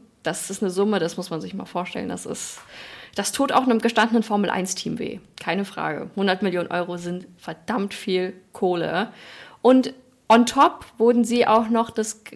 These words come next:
die ganze zweitausendsiebener Saison von der Konstrukteurs-W M ausgeschlossen. Das heißt, sie sind praktisch mitgefahren, haben aber keine Punkte gesammelt. Und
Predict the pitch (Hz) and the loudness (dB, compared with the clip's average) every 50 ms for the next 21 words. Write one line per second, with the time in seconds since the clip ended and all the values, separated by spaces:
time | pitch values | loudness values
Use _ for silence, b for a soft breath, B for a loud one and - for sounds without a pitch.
0 | - - 226 202 226 247 269 294 269 - 269 240 240 240 233 220 220 202 202 208 | -10 -8 -2 0 0 0 0 -2 -2 0 0 0 0 0 0 0 0 -2 -2 -2
1 | 233 247 262 208 180 180 175 175 165 170 165 170 180 202 254 294 B B B B | -2 0 0 0 0 -2 -4 -4 -2 -2 -2 0 -2 -2 -4 -6 B B B B
2 | B B B B B B B - - - 254 262 262 262 294 285 - 294 294 - | B B B B B B B -4 0 2 4 4 2 2 0 -2 -2 -4 -2 2
3 | 320 359 381 - 277 202 190 190 175 - 170 180 - - 185 - 175 170 175 - | 2 2 4 6 6 4 4 4 2 -2 -2 -4 -6 -8 -8 -4 -4 -4 -4 -4
4 | 185 170 170 - - 196 202 240 233 208 214 226 220 - 233 233 233 247 - - | -4 -4 -4 0 2 2 2 2 2 0 0 0 0 -2 -4 -4 -4 -4 -2 -2
5 | 285 285 - 262 - 220 185 185 196 220 226 226 226 240 233 - 226 202 - - | -2 -2 -2 -2 -2 0 0 0 0 0 0 0 0 0 2 2 2 2 2 0
6 | 214 214 233 233 233 - 269 285 285 277 233 - 190 165 185 156 156 151 151 160 | 0 0 0 0 2 2 2 2 2 0 0 -2 -2 -2 -4 -6 -6 -6 -8 -10
7 | - - - - _ _ - _ _ _ _ _ _ _ _ - 202 202 196 190 | -12 -18 -20 -20 _ _ -20 _ _ _ _ _ _ _ _ -4 -2 0 0 -2
8 | 190 | -4